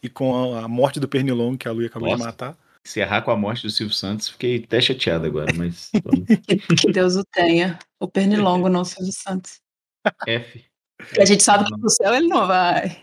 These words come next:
Speaker 1: É.
Speaker 3: <laughs>
Speaker 1: Gente, é isso. Foi, foi muito bom gravar com vocês aqui esse episódio extra.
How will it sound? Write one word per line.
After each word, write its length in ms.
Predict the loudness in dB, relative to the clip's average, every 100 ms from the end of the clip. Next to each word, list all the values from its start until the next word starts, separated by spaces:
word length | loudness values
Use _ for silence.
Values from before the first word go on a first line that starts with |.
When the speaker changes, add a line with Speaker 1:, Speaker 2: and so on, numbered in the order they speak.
| -14 -2
Speaker 1:
É. 140 | 0 2
Speaker 3:
<laughs> 1400 | 0 0 2 2 2 2 2 2 2 2 0 -2 -2 0 -4 -8 _ _ -20 -20 _ _ -8 -2 -2 -2 -6 -4 -4 -4 _
Speaker 1:
Gente, 340 | -2 0 2
é 40 | 2
isso. 420 | 2 -2 -4 -10 _
Foi, 560 | _ -8 -2 2 4 2
foi 120 | 0
muito 180 | -6 -4
bom 320 | -2 -2 -4 -12 _ _
gravar 320 | -4 2 2
com 140 | 2 0
vocês 480 | -2 0 0 0
aqui 280 | -2 -2 0
esse 440 | 2 0 -2 -2 -4
episódio 460 | -2 2 2 4
extra. 420 | 4 2 0 -4